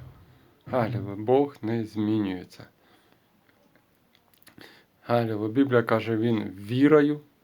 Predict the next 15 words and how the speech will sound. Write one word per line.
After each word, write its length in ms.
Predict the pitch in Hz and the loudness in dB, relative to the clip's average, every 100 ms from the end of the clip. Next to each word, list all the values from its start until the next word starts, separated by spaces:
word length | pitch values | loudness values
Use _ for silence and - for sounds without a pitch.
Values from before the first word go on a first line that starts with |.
| _ _ _ _ | _ _ _ _
створив 560 | - - 113 110 123 123 | -20 -4 0 2 0 -4
цей 240 | - 113 104 | -8 -6 -6
світ. 480 | 104 101 98 92 - _ _ _ _ _ _ _ _ _ _ _ _ _ _ _ _ _ _ _ - - _ - | -6 -8 -8 -8 -16 _ _ _ _ _ _ _ _ _ _ _ _ _ _ _ _ _ _ _ -20 -20 _ -20
Далі 380 | 120 127 151 151 | 2 4 6 2
Ісус 380 | 127 117 196 123 | -2 -6 -8 -6
каже, 340 | 120 113 107 | -4 -2 -2
«Майте 540 | 110 127 139 139 156 | 0 2 2 0 -4
віру 520 | 143 107 113 120 127 131 - | -4 -4 2 2 2 -2 -10
Божу». 480 | 110 113 120 98 92 - _ _ _ _ _ _ _ | -4 2 2 0 -6 -14 _ _ _ _ _ _ _
Тобто 160 | 117 - | -12 -10
використовуйте 840 | 123 127 131 123 151 131 113 110 104 | -2 2 2 2 4 4 2 0 -6
віру, 480 | 95 117 147 175 165 - _ _ _ | -4 -2 0 0 -4 -12 _ _ _
як 220 | - 104 113 | -8 -6 -2
її 120 | 131 | -2
використовує 720 | 127 123 107 - 120 117 117 | -2 -2 -4 -2 -2 0 0